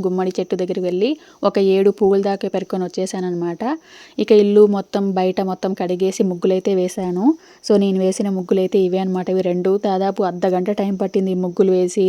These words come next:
రంగులు మొత్తం వేయడానికి. ఎలా ఉంది ఈ రెండు ముగ్గులు అనేది చెప్పేయండి. ఈ రెండు ముగ్గుల్లో ఏ ముగ్గు మీకు నచ్చిందో కామెంట్ చేయండి. And నాకైతే ఎక్కువగా నచ్చింది అయితే ముగ్గు కాదనమాట, ఇటు సైడ్ ఉన్నాయి కదా చెరుకు గడ్డల్లాగా, అవైతే నాకు చాలా బాగా నచ్చాయి. కలర్ కానీ, తర్వాత చెట్లు చాలా బాగా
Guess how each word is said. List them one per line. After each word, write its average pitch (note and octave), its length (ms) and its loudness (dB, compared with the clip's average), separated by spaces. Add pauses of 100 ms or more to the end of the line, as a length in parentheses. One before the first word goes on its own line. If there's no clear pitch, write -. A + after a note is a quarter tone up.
రంగులు F3+ 320 -2
మొత్తం F3+ 280 -4
వేయడానికి. F3+ 500 -2 (140)
ఎలా F3+ 120 -2 (100)
ఉంది F#3+ 200 -2
ఈ - 80 2
రెండు F3+ 240 -2
ముగ్గులు F3+ 260 -2
అనేది F3+ 280 -2
చెప్పేయండి. F3+ 480 -4 (100)
ఈ - 20 6 (100)
రెండు G#3+ 280 4
ముగ్గుల్లో G3 380 2 (160)
ఏ - 100 2
ముగ్గు G#3 280 0
మీకు G3+ 220 0
నచ్చిందో F#3+ 480 -2
కామెంట్ F#3+ 400 -2
చేయండి. F#3 320 0 (120)
And G3+ 180 -2
నాకైతే G3+ 480 0 (140)
ఎక్కువగా G#3 420 -2
నచ్చింది G3 400 -6
అయితే G#3 240 0 (160)
ముగ్గు G3 300 0
కాదనమాట, F#3 520 -4
ఇటు F#3 180 -4
సైడ్ G#3 220 -2
ఉన్నాయి F#3+ 320 -6
కదా F3+ 160 -2 (100)
చెరుకు G3 340 0
గడ్డల్లాగా, F#3 560 -4 (100)
అవైతే F#3+ 320 -2
నాకు G3 200 -8
చాలా F3+ 300 -6
బాగా G3 240 -6
నచ్చాయి. F#3 400 -6
కలర్ F#3 340 -4
కానీ, F3 280 -4 (120)
తర్వాత F3+ 280 -6 (160)
చెట్లు F#3 340 -4
చాలా F3+ 260 -4
బాగా F#3+ 180 -4